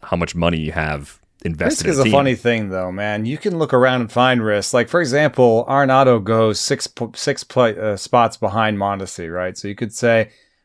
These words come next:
Speaker 2: "I'd rather take the much safer thing of Nolan Arenado versus Alberto Mondesi, Adalberto Mondesi." But the weirdest thing about Arenado is he has, like, a, he has a really blah barrel rate, and he hits in a really t-, terrible park.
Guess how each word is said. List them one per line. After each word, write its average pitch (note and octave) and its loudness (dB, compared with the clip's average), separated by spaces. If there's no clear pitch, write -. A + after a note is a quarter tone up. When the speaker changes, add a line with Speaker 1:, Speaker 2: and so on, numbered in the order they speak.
Speaker 2:
"I'd G#2+ 0
rather C3 2
take A#2+ -2
the A2+ -2
much B2 2
safer A#2 0
thing G#2+ -2
of F#2 -8
Nolan G#2+ -2
Arenado G2 -2
versus F#2 -8
Alberto G2 -6
Mondesi, G2 -8
Adalberto G#2+ 0
Mondesi." A2 -2
But A2+ -6
the C3 2
weirdest C3+ 2
thing C3 2
about B2 4
Arenado B2 4
is A2+ -2
he B2+ -2
has, A#2+ -4
like, A#2+ -2
a, A2+ 2
he C3+ -8
has C3 -4
a G2+ -4
really A2 2
blah G2 2
barrel F#2 0
rate, C#2 -8
and G2+ -4
he G#2 -4
hits A#2+ -2
in G#2+ -2
a F#2+ -4
really G2+ -2
t-, F2 -8
terrible F2 -2
park. F#2+ -2